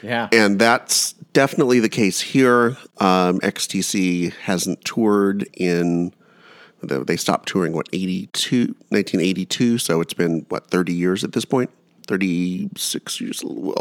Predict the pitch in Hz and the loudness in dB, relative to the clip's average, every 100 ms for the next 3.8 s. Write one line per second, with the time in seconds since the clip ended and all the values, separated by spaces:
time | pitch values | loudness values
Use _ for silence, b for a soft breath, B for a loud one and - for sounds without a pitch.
0 | 101 101 90 85 - - - _ B B | 4 4 4 2 -4 -8 -12 _ B B
1 | B B B - 85 82 64 52 50 - | B B B -2 0 2 0 -2 -6 -6
2 | - - 50 - - _ _ B B B | -10 -8 -6 -8 -12 _ _ B B B
3 | B B B 240 123 104 - - | B B B 0 4 4 4 -4